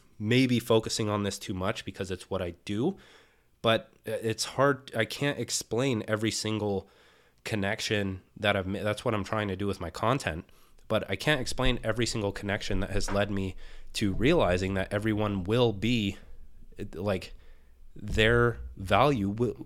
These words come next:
will and should be displayed on the internet. That's how, uh, e-commerce works, right? So to master media communication, you have to study marketing, persuasion, sales, psychology,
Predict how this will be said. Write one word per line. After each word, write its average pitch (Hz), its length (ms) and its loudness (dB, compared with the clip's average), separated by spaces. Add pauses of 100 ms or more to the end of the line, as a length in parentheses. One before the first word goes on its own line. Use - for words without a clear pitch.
(160)
will 123 420 4
and 113 160 0
should 135 280 2
be 120 140 2
displayed 113 400 0
on 113 140 2
the 123 80 2
internet. 104 360 2
That's 104 200 0
how, 117 300 2 (1400)
uh, 101 280 4 (100)
e-commerce 110 600 0
works, - 500 -4 (760)
right? 90 240 0 (400)
So 131 220 6
to 95 160 -4
master 139 380 4
media 107 580 0 (540)
communication, 110 880 2 (220)
you 107 140 0
have 110 120 4
to 113 100 -4
study 95 260 -2
marketing, 90 600 -2 (640)
persuasion, 107 680 0
sales, 113 520 2 (100)
psychology, 107 720 0